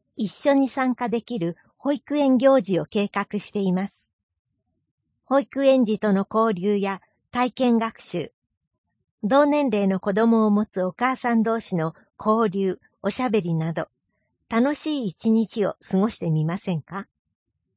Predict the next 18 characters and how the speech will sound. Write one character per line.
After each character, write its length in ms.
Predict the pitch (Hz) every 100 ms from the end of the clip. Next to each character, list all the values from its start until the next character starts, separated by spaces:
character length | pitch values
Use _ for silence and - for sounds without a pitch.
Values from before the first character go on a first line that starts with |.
| _ _ _ _ _ _ _ -
日 220 | 208 214 -
程 160 | 294
な 140 | 277 285
ど 160 | 247
の 100 | 202
詳 240 | 208 226 214
細 300 | - 208 196
は、 200 | 185 - _ _ _
市 320 | - 233 - _ _ -
ホ 220 | 202 220
ー 20 |
ム 140 | 214
ペ 240 | - 202 185
ー 40 |
ジ、 200 | 156 131 _ _ _ _ _
ま 140 | 208
た 180 | 220 254
は 180 | 196 175